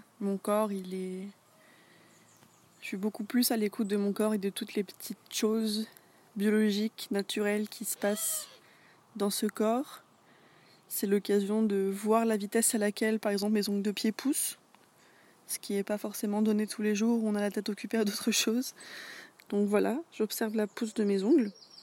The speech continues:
Euh, la pousse de mes ongles, la pousse de mes cheveux,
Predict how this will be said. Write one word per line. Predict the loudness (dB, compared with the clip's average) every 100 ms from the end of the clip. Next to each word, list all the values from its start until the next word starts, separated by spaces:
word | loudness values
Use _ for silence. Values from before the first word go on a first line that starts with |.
| -20 -20 -20 -20 -20 -20 -20 -20 -20 -4
Euh, | 0 2 2 0 -2 -6 -18 -20 -20 -20 -20 -20 -20 -20 -20 -18 -18 -16 -6
la | -6
pousse | -2 0 4
de |
mes | 4 4 2
ongles, | 2 2 2 2 0 0
la | 0 0 -2 -2
pousse | -2 0
de | 2
mes | 0
cheveux, | -2 -2 2 2 2